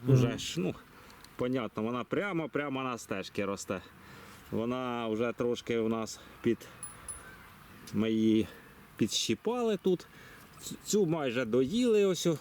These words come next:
Speaker 2: вже немає. Давайте я тут ось о три ягодки зірву вже тут. Та щас ми зважимо це все діло. От так ось.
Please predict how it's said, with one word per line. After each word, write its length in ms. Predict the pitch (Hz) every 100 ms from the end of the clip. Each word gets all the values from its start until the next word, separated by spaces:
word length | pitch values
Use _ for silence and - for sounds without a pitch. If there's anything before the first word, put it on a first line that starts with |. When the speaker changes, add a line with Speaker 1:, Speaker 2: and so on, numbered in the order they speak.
| -
Speaker 2:
вже 240 | 139 156
немає. 500 | 143 143 143 135 123
Давайте 380 | 127 131 123 127
я 160 | 127
тут 220 | 117 123 123
ось 160 | -
о 40 | 123
три 200 | 120 123
ягодки 540 | 127 117 117 - 139 -
зірву 520 | 120 110 127 127 160
вже 200 | 123 110 98
тут. 200 | - 98 - - - - - - - - -
Та 160 | - 123 -
щас 320 | - 139 120
ми 180 | 127 135 -
зважимо 720 | 110 120 156 160 120 117 117
це 140 | 110
все 220 | 104 113 101
діло. 320 | 98 101 87 - - - - - - - - - -
От 160 | 123 117 -
так 340 | - 113 98 -
ось. 220 | 90 -